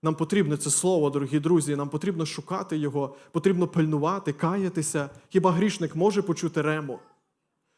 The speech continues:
Хіба грішник може почути в своє життя і мати спілкування з Богом? Грішник може чути тільки заклик до покаяння, коли його кличе Бог. І якщо ти сьогодні відчуваєш себе грішним, то потрібно покаятися, щоби продовжити бесіду з Богом.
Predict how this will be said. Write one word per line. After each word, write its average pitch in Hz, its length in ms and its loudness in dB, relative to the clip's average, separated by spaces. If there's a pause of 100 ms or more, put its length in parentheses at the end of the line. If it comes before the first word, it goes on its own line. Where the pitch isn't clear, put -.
Хіба 180 260 2
грішник 180 500 0
може 196 260 4
почути 190 380 0
в 156 40 -2
своє 165 300 0
життя 151 360 -2 (200)
і 175 80 0
мати 170 240 0
спілкування 156 600 0
з 131 80 -6
Богом? 135 400 -4 (420)
Грішник 180 340 0
може 180 200 2
чути 175 240 -4
тільки 170 260 0
заклик 180 360 0
до 147 120 -4
покаяння, 165 580 0
коли 151 320 0 (160)
його 156 220 4
кличе 156 320 0
Бог. 151 300 2 (140)
І 170 60 6
якщо 170 240 4
ти 190 120 2
сьогодні 185 280 4
відчуваєш 180 460 2
себе 175 200 2
грішним, 180 400 0 (180)
то 180 100 2
потрібно 175 500 4 (180)
покаятися, 165 800 2 (120)
щоби 180 300 6
продовжити 180 580 6
бесіду 147 460 2
з 135 80 -4
Богом. 143 360 2